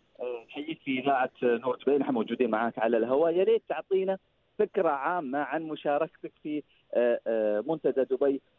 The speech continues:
الصحي، كيف شايفين هذه المشاركة؟ بأمانة نبغى نعرف، آه، شو الانطباع اللي، آه، صاير عندكم هنا عن هذا المنتدى في دورته الثالثة، وشو هي الشغلة اللي أنت تطرحها؟ لأن نشوف مجموعة كبيرة من الشركات، بس شفتك أنت المواطن هنا موجود،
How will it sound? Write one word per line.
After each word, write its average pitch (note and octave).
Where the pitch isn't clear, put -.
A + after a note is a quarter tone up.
الصحي، D3
كيف D#3+
شايفين C3
هذه B2+
المشاركة؟ D3
بأمانة C#3
نبغى A2
نعرف، B2
آه، A#2
شو D#3
الانطباع C#3
اللي، B2+
آه، A2+
صاير C#3
عندكم B2+
هنا C3
عن A#2+
هذا B2
المنتدى C3
في A2
دورته A#2+
الثالثة، C#3+
وشو C#3+
هي D#3+
الشغلة D3
اللي C3
أنت C3
تطرحها؟ A2+
لأن A#2+
نشوف B2+
مجموعة C#3
كبيرة C#3+
من B2+
الشركات، D3+
بس C#3
شفتك D3+
أنت -
المواطن D3+
هنا C3
موجود، G#2+